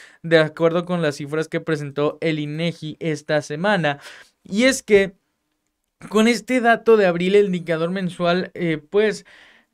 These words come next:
Como lo dijimos, hiló cuatro periodos en incrementos.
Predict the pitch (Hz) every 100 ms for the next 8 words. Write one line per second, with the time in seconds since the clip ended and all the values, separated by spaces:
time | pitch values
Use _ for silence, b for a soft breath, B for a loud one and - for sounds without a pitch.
0 | _ - 233 240 - 254 233 180 - -
1 | 190 196 202 208 - 196 196 196 202 196
2 | 156 165 170 180 170 - 175 170 - -
3 | 175 170 165 - 170 185 226 208 175 165
4 | 156